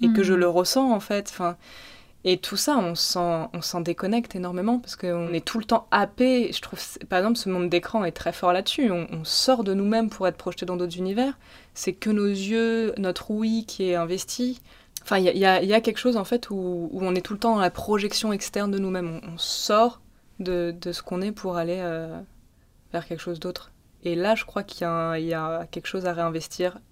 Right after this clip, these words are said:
Speaker 1: euh, de, presque de façon urgente, en fait. <laughs> Parce
Speaker 2: Ouais, toi, tu
Speaker 1: que
Speaker 2: dis que la danse,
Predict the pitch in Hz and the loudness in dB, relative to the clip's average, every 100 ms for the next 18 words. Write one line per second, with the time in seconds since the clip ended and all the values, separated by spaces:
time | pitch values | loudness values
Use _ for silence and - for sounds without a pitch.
0 | - - 185 165 156 156 160 156 165 - | -20 -14 -8 -6 -6 -6 -6 -6 -8 -16
1 | - _ - - _ - - - _ - | -20 _ -20 -20 _ -20 -20 -20 _ -12
2 | - 175 165 156 160 165 196 220 185 170 | -2 -2 -2 -6 -6 -2 0 0 -2 -4
3 | 165 165 - 233 320 - 233 254 247 262 | -4 -4 4 4 4 0 4 4 4 -2
4 | - - - - - - - 240 226 - | -8 -14 -14 -18 -20 -20 0 2 2 0
5 | 240 247 208 233 214 190 202 226 | 0 2 2 2 0 0 2 2